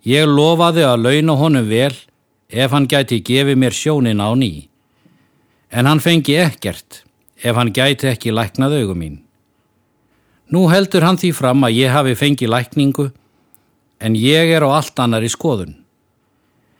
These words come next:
Þegar ég fór fyrst að finna fyrir sjónleysinu, gat ég séð alls kyns húsgögn og gripi heima hjá mér.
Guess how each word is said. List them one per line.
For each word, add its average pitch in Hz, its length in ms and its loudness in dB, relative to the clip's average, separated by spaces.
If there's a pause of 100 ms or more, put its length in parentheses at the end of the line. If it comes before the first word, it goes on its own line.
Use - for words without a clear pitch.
(300)
Þegar 135 300 2
ég 139 120 0
fór 135 220 -2
fyrst 147 320 -2
að 143 140 -2
finna 147 260 2
fyrir 127 240 -2
sjónleysinu, 143 720 0 (540)
gat 127 320 -2
ég 117 80 0
séð 143 320 0
alls 151 560 -4
kyns 156 320 -2
húsgögn 151 560 -2
og 107 80 -4
gripi 147 380 -2
heima 156 260 0
hjá 98 80 -4
mér. 90 240 -8